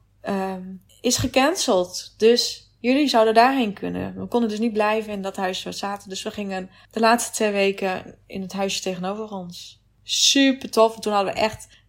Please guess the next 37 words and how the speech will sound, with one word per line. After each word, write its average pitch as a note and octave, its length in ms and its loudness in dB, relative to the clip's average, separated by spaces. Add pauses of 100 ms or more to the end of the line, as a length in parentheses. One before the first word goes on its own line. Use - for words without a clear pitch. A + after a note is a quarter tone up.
(180)
dat G3+ 180 -8
was G3+ 200 0
een, F#3+ 320 -8 (220)
een F#3+ 220 -10
groter B3+ 400 4
huis. G#3+ 640 -2 (180)
En F#3+ 180 -2
dat G3 120 -2
huis, G3+ 300 6
dat G3 140 -6
was F#3+ 280 -6
opgesplitst - 600 -4
in F#3+ 80 -8
twee G3 200 0
appartementen. F#3+ 500 -4
Maar A3 100 -2
dan G#3+ 80 -6
kon A3 100 4
je G#3 60 4
dus G3+ 120 0
ook, G#3 180 -6
als F#3+ 180 0
je F#3+ 80 -8
met F#3+ 180 -4
een F#3+ 80 -2
hele G3 180 2
grote G3+ 280 -2
familie G#3+ 340 -2
was, A#3 220 4
kon A3+ 120 -2
je G#3 60 0
er G#3+ 60 2
ook G#3+ 280 -6
één G#3+ 240 -4
appartement F3+ 540 -6
van - 140 -20
maken. D#3+ 260 -20